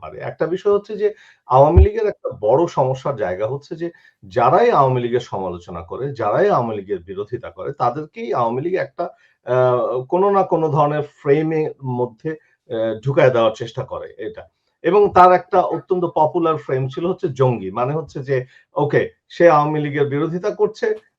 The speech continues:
তার একটা, উম, উম, উম, সে টুপি দাঁড়িয়ে আছে,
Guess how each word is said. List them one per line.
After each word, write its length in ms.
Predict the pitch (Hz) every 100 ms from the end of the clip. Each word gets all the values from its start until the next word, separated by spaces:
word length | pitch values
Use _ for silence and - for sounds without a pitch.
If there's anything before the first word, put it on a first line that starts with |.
| _
তার 240 | 139 131 131
একটা, 400 | 127 - 139 131
উম, 260 | 127 123
উম, 760 | 123 101 123 117 117 117 113 113
উম, 800 | 110 104 101 104 104 107 131 127
সে 180 | - 127
টুপি 320 | 151 135 139
দাঁড়িয়ে 340 | 113 117 135
আছে, 280 | 143 -